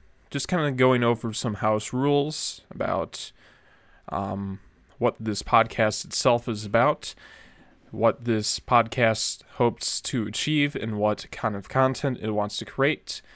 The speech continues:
uh, what kind of audience it wants to reach, and so on and so forth. So we'll start off today with the overall,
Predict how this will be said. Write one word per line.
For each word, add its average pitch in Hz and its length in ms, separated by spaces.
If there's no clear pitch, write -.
uh, 101 220
what 104 220
kind 123 160
of 101 120
audience 135 560
it - 20
wants 127 300
to - 120
reach, - 540
and 101 200
so 104 200
on 104 120
and 101 160
so 98 260
forth. 120 380
So 120 280
we'll 147 280
start 156 380
off 117 560
today 113 680
with 101 540
the 120 180
overall, 120 600